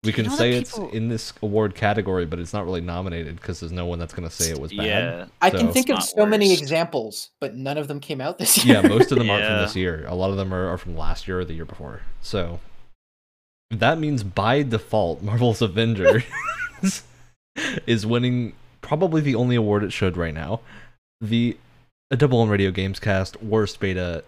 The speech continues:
Speaker 1: twenty twenty Award.
Speaker 2: Dude,
Speaker 3: A,
Speaker 2: I don't,
Speaker 3: a
Speaker 2: I don't know what
Speaker 3: beta
Speaker 2: you're talking about.
Speaker 3: <laughs>
Speaker 2: People are loving that game, and I'm not even joking. Like,
Speaker 1: Well,
Speaker 2: have you
Speaker 1: no, I'm
Speaker 2: seen
Speaker 1: talking
Speaker 2: people
Speaker 1: about the
Speaker 2: talk about
Speaker 1: beta,
Speaker 2: it?
Speaker 1: though. This was the
Speaker 3: It's just
Speaker 1: beta.
Speaker 3: the beta.
Speaker 1: This is why
Speaker 2: Okay.
Speaker 1: we're saying the beta is the worst, because they chose bad parts of the game to show. And
Speaker 3: A beta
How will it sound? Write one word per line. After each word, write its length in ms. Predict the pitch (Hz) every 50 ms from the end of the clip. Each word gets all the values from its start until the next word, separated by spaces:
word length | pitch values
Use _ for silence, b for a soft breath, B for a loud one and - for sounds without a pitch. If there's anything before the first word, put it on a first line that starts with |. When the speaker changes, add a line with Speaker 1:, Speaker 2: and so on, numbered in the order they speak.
| - -
Speaker 1:
twenty 240 | - - 95 87 80
twenty 240 | - - 76 62
Award. 260 | 55 52 58 53 57 - b b b b b b b b _ _ _ _
Speaker 2:
Dude, 340 | - - 110 110 117 120 170
Speaker 3:
A, 100 | 160 160 - - -
Speaker 2:
I 60 | 107
don't, 180 | 117 120 117 - -
Speaker 3:
a 120 | - -
Speaker 2:
I 40 | -
don't 20 |
know 60 | 180
what 60 | 185 185 202 196
Speaker 3:
beta 40 | 196
Speaker 2:
you're 80 | -
talking 340 | - - 113 113 - - 147
about. 200 | 131 127 113 104 -
Speaker 3:
<laughs> 40 |
Speaker 2:
People 340 | - - 139 - 170 160 147
are 140 | 120 117 117
loving 380 | 113 101 98 104 113 123 127 117
that 180 | 113 104 95 95
game, 300 | - 104 107 107 104 98
and 100 | 90 101
I'm 100 | 107 107
not 160 | 104 104 104 107
even 180 | 113 107 107
joking. 500 | 98 - 107 104 107 - 117 104 95 90 95
Like, 140 | - 95 -
Speaker 1:
Well, 60 | 147 151
Speaker 2:
have 40 | 151
you 40 |
Speaker 1:
no, 160 | 147 165 143 110
I'm 100 | 117 131
Speaker 2:
seen 60 | 127
Speaker 1:
talking 220 | 170 156 147 156 143
Speaker 2:
people 60 | 135
Speaker 1:
about 160 | 113 107 104
the 80 | 117 135
Speaker 2:
talk 60 | 151 143
about 60 | 147
Speaker 1:
beta, 120 | 160 165
Speaker 2:
it? 20 | -
Speaker 1:
though. 120 | - - - -
This 160 | - 120 -
was 120 | 151 135 123
the 80 | 127
Speaker 3:
It's 160 | - 175 156
just 180 | 196 208 208 -
Speaker 1:
beta. 120 | 226 196
Speaker 3:
the 60 | - 175
beta. 160 | 151 127 117
Speaker 1:
This 160 | 117 - -
is 140 | 156 135 120
why 240 | 110 104 104 113 113
Speaker 2:
Okay. 80 | 113
Speaker 1:
we're 100 | 110 110
saying 220 | 104 - 117 110 107
the 60 | 104
beta 180 | 95 98 98 101
is 120 | 98 87
the 80 | 90 90
worst, 360 | 90 95 98 92 - - -
because 300 | 92 92 - 98 92 85
they 160 | 90 92 95
chose 320 | 90 - - 107 104 104 95
bad 320 | 85 - 92 95 98 107
parts 240 | - - 107 101 -
of 80 | - 92
the 60 | 98
game 240 | 87 90 87 90 92
to 60 | 85
show. 420 | 87 - - 92 87 82 80 85 110 b b b b b b b b _ _ _ _ _ _ _ _ _ _ -
And 440 | 110 101 95 95 92 92 95 98 98
Speaker 3:
A 20 |
beta 560 | 139 - 170 180 185 202 196 185 185 185 180